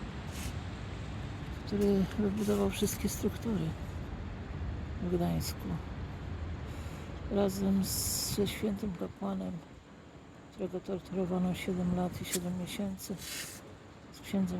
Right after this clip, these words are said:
Józefem Zator Przytockim, ufundowali pomnik dwóch tysięcy siedemdziesięciu, nie, dwóch tysięcy siedemset siedemdziesięciu dziewięciu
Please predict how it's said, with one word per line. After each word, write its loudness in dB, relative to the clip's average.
Józefem 0
Zator -2
Przytockim, -8
ufundowali -2
pomnik -4
dwóch -2
tysięcy 2
siedemdziesięciu, 2
nie, 6
dwóch 2
tysięcy 4
siedemset 2
siedemdziesięciu 2
dziewięciu 2